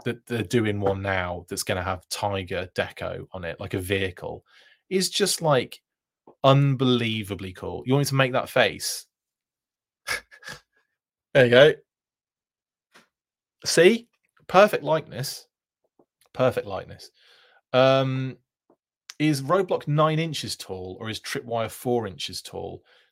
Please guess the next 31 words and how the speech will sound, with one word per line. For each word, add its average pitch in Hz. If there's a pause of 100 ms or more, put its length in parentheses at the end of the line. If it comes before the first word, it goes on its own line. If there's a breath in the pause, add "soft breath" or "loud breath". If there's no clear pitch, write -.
It's -
a -
little 160
bit 156
of 120
both 156
there, 90
Redfin, 92
I 95
think. 120 (460 loud breath)
Um, 113 (480)
I, 143
it's, 147 (100)
it's 185
a -
shame 220
Apsara 147
isn't 92
in 82
this 98
set -
for -
sure. 92
That, 117
I -
mean, 120
Apsara 143
was 127
dra-, 123
dropped, - (260 soft breath)
trapped, 139